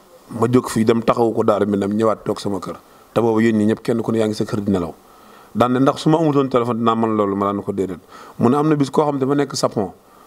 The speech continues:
ñu war koo refoulé ci aéroport bi, mu woo ma fekk ñu ngi nodd nodd gu njëkk. Mu woo ma ñaan ci yàlla ak barkeb sëñ bi. Bi may julli tisbaar la ma woo ne ma bàyyi nañ ma. Ndax loolu jërul yor téléphone." Ma daan ko, "Ah." Mu daan may tàpp. Kon kooku li taxoon mu, mu, mu def, dafa bëgg nit ñi nga xam te ni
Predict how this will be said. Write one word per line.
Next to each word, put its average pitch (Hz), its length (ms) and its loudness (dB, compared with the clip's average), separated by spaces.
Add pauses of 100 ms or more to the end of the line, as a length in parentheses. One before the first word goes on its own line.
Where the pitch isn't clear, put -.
(200)
ñu 117 100 4
war 131 100 2
koo 135 180 2
refoulé 123 500 0
ci 135 80 -6
aéroport 127 420 -2
bi, 104 100 -10
mu 123 80 0
woo 135 160 2
ma 127 100 -2
fekk 131 220 -4
ñu 117 120 2
ngi 120 80 4
nodd 127 180 0
nodd 117 180 -4
gu 110 100 -2
njëkk. 104 200 -2 (680)
Mu 110 100 0
woo 131 140 2
ma 135 120 0
ñaan 151 240 2
ci 143 100 -2
yàlla 139 200 2
ak 120 80 -4
barkeb 123 280 0
sëñ 107 220 -2
bi. 87 80 -10
Bi 110 80 -4
may 160 160 2
julli 156 140 0
tisbaar 135 280 2
la 127 80 0
ma 123 140 2
woo 113 80 0
ne 110 80 0
ma 107 80 0
bàyyi 104 220 0
nañ 95 160 -8
ma. 87 100 -16 (760)
Ndax 139 140 2
loolu 160 240 2
jërul 165 200 2
yor 151 140 4
téléphone." 117 280 0
Ma 113 80 0
daan 110 120 0
ko, - 100 -10
"Ah." 104 220 -8
Mu 110 80 0
daan 113 160 2
may 107 140 2
tàpp. 101 180 -4 (800)
Kon 143 160 4
kooku 175 380 2 (260)
li 165 160 2
taxoon 220 240 2
mu, 180 120 2
mu, 180 220 2
mu 175 140 4
def, 160 140 2
dafa 160 200 2
bëgg 180 200 0
nit 202 100 6
ñi 202 140 2
nga 208 100 2
xam 196 140 -2
te 170 100 0
ni 120 180 2